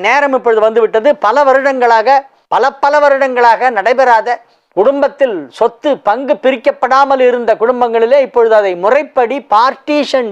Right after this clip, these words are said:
டீட் போட்டு சொத்தை பிரிச்சு யாருக்கு எந்த பங்கு எந்த சைடு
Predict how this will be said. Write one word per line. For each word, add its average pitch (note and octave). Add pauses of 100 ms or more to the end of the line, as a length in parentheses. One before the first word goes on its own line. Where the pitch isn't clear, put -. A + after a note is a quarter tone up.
டீட் C#4+
போட்டு A#3+ (580)
சொத்தை G#3+ (160)
பிரிச்சு C4+ (200)
யாருக்கு B3+ (200)
எந்த A3+ (160)
பங்கு A#3 (160)
எந்த A3 (160)
சைடு B3